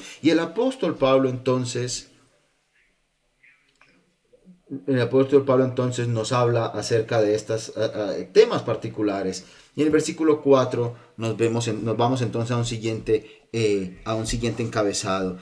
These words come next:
y es la oración por los predicadores. La oración por los predicadores. Por eso dice aquí el apóstol Pablo, versículo tres, perdón, "orando también al mismo tiempo por nosotros",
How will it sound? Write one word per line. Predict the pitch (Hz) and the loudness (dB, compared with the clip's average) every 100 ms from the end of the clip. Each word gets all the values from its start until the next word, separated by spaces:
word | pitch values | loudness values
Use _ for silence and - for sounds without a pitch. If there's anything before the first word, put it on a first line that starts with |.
| - | -8
y | 107 107 | 0 2
es | 113 - - | 2 -2 -8
la | 143 110 - | -4 -4 0
oración | 131 117 110 - - 135 120 107 98 90 | 2 2 0 0 4 6 6 4 -4 -2
por | 117 110 | 0 0
los | 107 | -4
predicadores. | - 113 110 107 98 98 98 92 87 - _ _ _ | -2 -2 -2 -4 -6 -6 -6 -6 -8 -12 _ _ _
La | 98 110 | -2 0
oración | 110 107 - 123 104 | 0 0 -2 -2 -2
por | 104 | -4
los | 98 | -6
predicadores. | 98 95 92 92 90 87 - - _ | -4 -6 -6 -4 -4 -4 -8 -16 _
Por | 127 | 0
eso | 180 175 | 0 0
dice | 175 160 | 0 -2
aquí | 151 | 4
el | 147 | 4
apóstol | 143 143 135 143 | 4 2 0 0
Pablo, | 135 135 123 | 2 2 2
versículo | 120 120 139 143 | 0 0 2 2
tres, | 127 120 113 | 4 0 0
perdón, | 101 95 110 | -4 -4 -2
"orando | 110 120 151 151 143 139 | 0 2 0 4 2 2
también | 131 123 117 120 113 104 92 - - | -2 -2 0 4 4 2 -6 -16 -6
al | 113 110 120 | -2 0 0
mismo | 127 123 123 117 | -2 -2 -4 -4
tiempo | 131 123 101 92 101 95 - _ | 0 0 0 -4 -6 -6 -18 _
por | 120 117 107 | 2 2 2
nosotros", | 107 101 - 107 101 95 92 87 - - | -6 -6 -4 -2 -2 -4 -8 -8 -10 -12